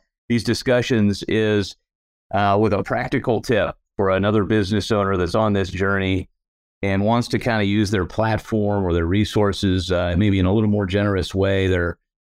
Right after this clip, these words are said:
probably behind you with experience in this way. And, uh, you know,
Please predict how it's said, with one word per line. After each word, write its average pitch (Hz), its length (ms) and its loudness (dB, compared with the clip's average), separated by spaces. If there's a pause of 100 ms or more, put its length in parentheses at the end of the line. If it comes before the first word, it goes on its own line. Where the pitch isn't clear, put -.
(240)
probably 120 400 2
behind 113 500 2
you 110 300 2
with 104 300 0
experience 120 720 0
in 113 140 4
this 113 200 -2
way. 110 540 0 (540)
And, 110 260 2
uh, 113 240 2
you 147 100 0
know, 135 260 2